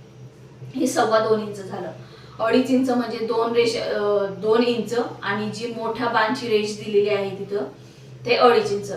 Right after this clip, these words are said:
इथून, इथून जे आहे हे अडीच इंच आहे. कॉर्नरला दिसतंय, हा कॉर्नर पासून मी पकडलेला आहे. आणि ही जी बाणाची रेषा आहे ती अर्धा इंचची असते, म्हणजे इथून तर इथपर्यंत जर पकडलं आपण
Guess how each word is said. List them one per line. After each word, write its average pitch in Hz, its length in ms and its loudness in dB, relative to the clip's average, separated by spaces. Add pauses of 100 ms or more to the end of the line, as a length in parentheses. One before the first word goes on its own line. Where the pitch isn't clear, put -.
इथून, 269 360 0 (360)
इथून 226 340 -8
जे 233 100 -2
आहे 202 320 0 (520)
हे 240 140 -6
अडीच 226 380 0
इंच 196 200 -8
आहे. 180 280 -8
कॉर्नरला 226 880 2
दिसतंय, 214 400 -2
हा - 200 -6
कॉर्नर 214 440 0
पासून 214 320 -4
मी 214 60 -6
पकडलेला 196 560 -6
आहे. - 580 -6 (320)
आणि 214 260 -2
ही 233 120 -2
जी 226 160 -4
बाणाची 214 560 -4
रेषा 220 320 -2
आहे 208 200 -6
ती 214 160 -10
अर्धा 220 360 0
इंचची 214 420 -2
असते, 214 220 -8
म्हणजे 202 240 -10
इथून 233 460 -8
तर 214 80 -2
इथपर्यंत 202 560 -2
जर 139 120 -8
पकडलं 139 480 -2
आपण 123 280 -4